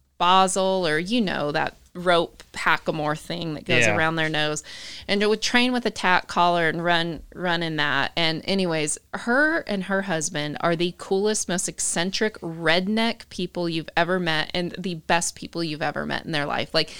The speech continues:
Speaker 1: if you could handpick any neighbor ever to have, you would want the Childers to be your neighbors. Like, they were super cool, but cussed. They had the coolest relationship, but cussed more than anyone I've ever seen in my life.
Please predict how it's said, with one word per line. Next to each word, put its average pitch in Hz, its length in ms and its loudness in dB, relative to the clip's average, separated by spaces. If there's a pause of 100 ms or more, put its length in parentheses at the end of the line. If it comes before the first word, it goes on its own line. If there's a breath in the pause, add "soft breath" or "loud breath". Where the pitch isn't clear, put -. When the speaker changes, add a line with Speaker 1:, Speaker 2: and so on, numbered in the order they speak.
(280 loud breath)
Speaker 1:
if 196 100 0
you 254 140 2
could 277 160 -2
handpick 214 560 -2
any 214 240 -2
neighbor 175 480 -4
ever 160 320 0
to - 140 -10
have, 170 420 0 (120)
you 180 200 -2
would 175 100 0
want 160 220 -4
the 156 60 -6
Childers - 520 -6
to - 100 -14
be 160 100 -8
your 151 140 -8
neighbors. - 400 -10
Like, 156 200 -6
they 160 100 -2
were 156 140 -6
super - 320 -4
cool, - 340 -8 (420 loud breath)
but - 240 2
cussed. 269 600 0
They 247 100 0
had 226 160 0
the 180 100 -4 (120)
coolest 185 480 0
relationship, 147 720 -4
but - 160 -4
cussed - 380 0
more 185 100 0
than 170 180 -2
anyone 151 320 -2
I've 143 160 -4
ever 156 140 -8
seen 151 220 -4
in 147 80 -4
my 143 120 -4
life. 135 280 -6